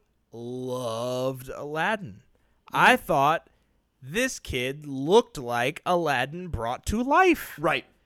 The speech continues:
Speaker 1: He looked fantastic.
Speaker 2: Yes, he wasn't an awesome actor, though. I didn't
Speaker 1: I thought he was better than Jafar. <laughs>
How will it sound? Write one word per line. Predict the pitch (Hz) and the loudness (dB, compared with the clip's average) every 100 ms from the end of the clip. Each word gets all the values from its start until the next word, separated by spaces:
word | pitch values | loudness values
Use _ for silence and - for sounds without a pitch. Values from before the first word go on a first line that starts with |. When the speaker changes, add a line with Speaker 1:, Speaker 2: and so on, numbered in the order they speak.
| _ _ _ | _ _ _
Speaker 1:
He | - 277 | 0 2
looked | 311 - 247 | 2 -2 -12
fantastic. | - 277 285 330 381 - 135 - - _ _ _ | 0 2 4 2 2 0 -4 -8 -16 _ _ _
Speaker 2:
Yes, | - 139 - - | -4 -4 -4 -12
he | - 185 | -8 -6
wasn't | 151 180 202 226 | 2 4 4 0
an | 202 - | -4 -6
awesome | 147 156 170 - 160 151 | -10 -8 -10 -10 -10 -8
actor, | 120 131 - - 73 | -8 -10 -12 -18 -18
though. | - - | -16 -16
I | |
didn't | 85 240 | 0 6
Speaker 1:
I | 311 | 8
thought | 311 311 269 | 8 4 4
he | 269 | 2
was | 269 240 151 | 2 0 -2
better | - 185 202 214 | 2 4 6 4
than | 196 190 | 4 -2
Jafar. | 160 175 - 120 | -2 -4 -2 0
<laughs> | 110 | 4